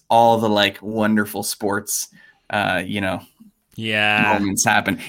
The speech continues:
Speaker 1: It's just a perfect, like, cliche, by the numbers sports
Speaker 2: That's
Speaker 1: movie,
Speaker 2: right.
Speaker 1: which is just excellent. Anyways, I, I loved it, and I'm gonna put it aside so that when we do the sports movie, we just watch a couple key ones. I know Varsity Blues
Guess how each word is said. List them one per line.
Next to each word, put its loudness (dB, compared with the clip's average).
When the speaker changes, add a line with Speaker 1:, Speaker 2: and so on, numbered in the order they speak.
Speaker 1:
It's 2
just 4
a 6
perfect, 2
like, 2
cliche, 4
by 6
the 2
numbers 2
sports 0
Speaker 2:
That's -4
Speaker 1:
movie, 0
Speaker 2:
right. -4
Speaker 1:
which -6
is -10
just -4
excellent. -10
Anyways, 4
I, 4
I 0
loved 0
it, 0
and 0
I'm 0
gonna 0
put 0
it 2
aside 2
so -8
that -4
when -2
we 0
do -4
the -6
sports -4
movie, -2
we -2
just -10
watch 2
a -8
couple -2
key 0
ones. 0
I 0
know 2
Varsity 0
Blues -2